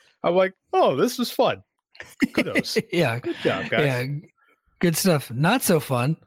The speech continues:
Speaker 2: was, uh, Eric Young talking about the revival of, uh, Violent by Design, or the revamping,
Speaker 1: Yeah.
Speaker 2: following, uh, Big Con, who's just now Con, so even more creative, and Alan Angels,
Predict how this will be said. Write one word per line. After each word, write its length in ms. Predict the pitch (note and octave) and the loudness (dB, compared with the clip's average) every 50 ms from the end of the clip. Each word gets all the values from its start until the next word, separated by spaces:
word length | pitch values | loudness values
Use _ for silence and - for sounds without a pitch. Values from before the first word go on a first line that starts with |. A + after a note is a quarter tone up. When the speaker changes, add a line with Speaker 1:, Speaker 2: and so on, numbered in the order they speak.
| _ _ _ | _ _ _
Speaker 2:
was, 300 | C#3+ C3 C3 C3 B2 B2+ | 2 4 4 2 2 2
uh, 180 | C#3 C3+ C3+ - - | 2 2 0 0 0
Eric 300 | - F3 G3 G#3 - - | 0 2 2 2 2 2
Young 300 | F3 F#3+ G#3+ G#3 G3+ F3+ | 2 4 4 4 2 2
talking 320 | - F3+ D#3+ D3+ - F3 D#3+ | 2 0 -2 0 0 2 2
about 160 | D3+ D3 C#3+ | 2 2 2
the 80 | D#3+ C#3 | 2 2
revival 520 | C3+ B2+ C3 C3 C3+ D3 D#3 D#3+ D#3+ D3 | 2 2 2 2 2 2 4 2 2 2
of, 100 | C#3 C3+ | 2 2
uh, 180 | C3 B2+ B2+ B2 | 2 2 2 0
Violent 320 | B2 C3 C#3 D3 D#3 D#3 D3 | 0 0 0 2 2 2 2
by 140 | D3 C#3+ | 2 2
Design, 460 | C3+ B2+ B2 B2+ B2 C#3 D3 E3 D3+ C3+ | 0 0 0 0 2 2 2 2 2 2
or 120 | C#3 C#3 | 0 2
the 80 | B2+ B2 | 2 2
revamping, 640 | A#2+ C3+ D#3+ F3 D#3 C3+ D3 D#3+ F3+ F3 F3+ F3+ E3+ | 2 4 4 4 2 2 2 2 2 2 2 0 0
Speaker 1:
Yeah. 580 | C3 A2+ A2+ A#2 A#2 A#2 A#2 A#2+ A2+ A2 - - | -2 -4 -6 -6 -6 -6 -4 -6 -6 -8 -10 -6
Speaker 2:
following, 460 | - F#3 E3 E3 E3+ E3+ E3 E3 E3 D#3 | -2 0 2 4 4 4 4 2 2 2
uh, 140 | E3 D#3+ D3+ | 2 2 0
Big 360 | C#3+ C3+ C3+ E3 F3+ F3 D3+ | -2 0 0 0 0 0 -2
Con, 340 | - - D#3+ E3 E3 D#3+ D3+ | -2 0 2 2 2 2 2
who's 180 | C#3+ D3+ D#3 - | 2 2 2 2
just 180 | F3+ D#3 - | 2 2 2
now 160 | F#3 D#3+ C#3 - _ | 2 2 2 -2 _
Con, 560 | - - - - F3+ F3 C3 A2 A2+ B2+ C3+ - _ | -10 -10 -2 0 2 2 2 2 -2 -4 -6 -8 _
so 400 | - - C3 B2 A#2+ A#2 A#2+ - - _ - | -2 0 2 2 2 0 -2 -4 -8 _ 0
even 260 | C#3 D3 C3+ C3 C3 | 2 2 4 4 4
more 160 | C3 C3+ C#3 | 2 2 0
creative, 420 | - - C3 A2+ A2 A#2 B2+ - - _ - - - - - - _ _ _ - | 0 0 2 2 2 2 0 -2 -8 _ -20 -20 -20 -20 -20 -20 _ _ _ -2
and 340 | C3+ C3 B2+ B2+ B2+ B2 - | 0 2 2 0 0 -2 -2
Alan 320 | - D#3+ E3+ E3+ D#3+ D3+ C3 | 0 2 4 4 2 2 2
Angels, 580 | D3+ F3 G3+ G3 D3 C3+ B2+ C3 C3+ - - | 2 2 2 2 2 2 0 0 0 -4 -8